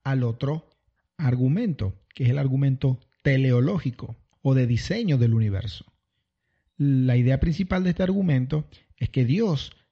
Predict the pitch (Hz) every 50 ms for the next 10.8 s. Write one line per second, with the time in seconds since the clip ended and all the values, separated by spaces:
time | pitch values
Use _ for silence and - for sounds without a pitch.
0 | _ _ - 156 120 120 127 135 - - 139 135 127 131 - 131 131 120 - -
1 | 117 117 - 160 190 208 165 131 - 151 147 147 143 139 - - - - 135 131
2 | 160 180 175 165 143 120 107 139 202 233 214 - - - 202 190 170 - 202 -
3 | - 160 151 143 147 156 - _ - _ _ _ _ _ _ _ - 170 185 170
4 | 147 143 156 165 - _ _ _ _ _ _ _ _ - 147 143 139 - - 143
5 | 135 - 139 131 - - - 214 220 185 - - - 139 131 131 135 156 175 170
6 | 160 175 156 147 165 170 - _ _ _ _ - _ - 165 131 131 123 - 160
7 | 151 123 - 135 135 123 120 127 131 127 127 131 135 135 143 - _ _ _ -
8 | - 135 127 135 139 135 139 208 233 196 - - 120 101 - - _ _ _ _
9 | _ _ _ _ - 165 139 127 127 127 - - 247 226 196 165 127 113 - 127
10 | 117 117 120 131 131 123 139 190 160 113 - 117 113 123 123